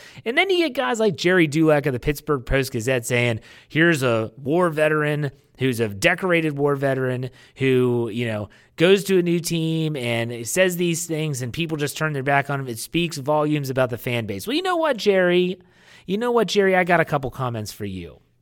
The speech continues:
And I've got a couple comments for Alejandro Villanueva. Alejandro Villanueva, I still don't hate you, man, because you're with a new team now. You gotta say what you're supposed to say. Did I think you were gonna say that? No.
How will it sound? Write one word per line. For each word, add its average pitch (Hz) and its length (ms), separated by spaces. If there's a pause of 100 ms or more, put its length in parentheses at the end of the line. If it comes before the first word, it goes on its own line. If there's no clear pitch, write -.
(360)
And 151 140
I've 202 80
got 269 140
a 285 40
couple 262 220
comments 233 380
for 226 100
Alejandro 202 400
Villanueva. 180 640 (420)
Alejandro 196 520
Villanueva, 175 800 (540)
I 151 60
still 170 220
don't 151 180
hate 139 240
you, 131 60
man, 139 360 (340)
because 147 420
you're 139 320
with 190 160
a 180 60
new 175 180
team 175 260
now. 135 120
You 117 180
gotta 170 180
say 170 180
what 160 220
you're 170 80
supposed 156 360
to 139 60
say. 139 200
Did 110 140
I 113 100
think 208 280
you 226 100
were 220 80
gonna 226 160
say 240 240
that? 233 220
No. 180 520